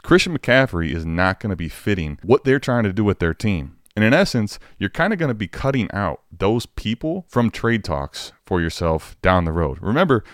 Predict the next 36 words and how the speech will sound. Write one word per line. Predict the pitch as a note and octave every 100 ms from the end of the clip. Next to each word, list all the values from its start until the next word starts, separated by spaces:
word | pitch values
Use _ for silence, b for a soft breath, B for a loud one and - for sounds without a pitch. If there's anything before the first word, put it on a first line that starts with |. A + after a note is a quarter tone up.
| B
you're | B2
gonna | E3+
be | B2
drafting | G2+ A#2 B2+ E2+
the |
startup | - A2+ C3+ D#2 C#2+
right | D#2+ D2+
now, | F#2+ F#2+ C#2+ D#2
but | E2+
just | D3+
'cause | - G#2+
you |
do | E2+ A2
that | G#2+ E2+
doesn't | G2 F#2 G2
mean | F#2+
this | G2 -
is | D2+
the |
team | - A2 A2 E2+
for |
the | -
rest | D2 D2+
of | -
your | C#2+
life. | E2 -
The | F#2
whole | C#3
idea | B2 E2+ - D#3 G#2+
is | -
to | D2+
make | F2+
a | D2
bunch | F#2 F#2
of | D#2+
trades, | - B2 A#2+ -